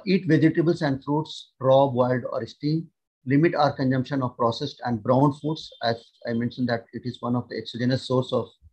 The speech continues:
uh, ages. Cook meats, uh, low and slow.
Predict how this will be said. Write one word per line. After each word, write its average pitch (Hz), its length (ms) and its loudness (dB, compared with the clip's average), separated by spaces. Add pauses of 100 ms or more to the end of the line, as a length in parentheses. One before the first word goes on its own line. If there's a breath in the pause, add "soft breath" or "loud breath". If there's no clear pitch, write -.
(540)
uh, 113 260 0
ages. 160 440 4 (680)
Cook 185 280 4
meats, 147 480 2 (220)
uh, 123 320 2 (680)
low 151 240 4
and 120 240 0
slow. 160 400 0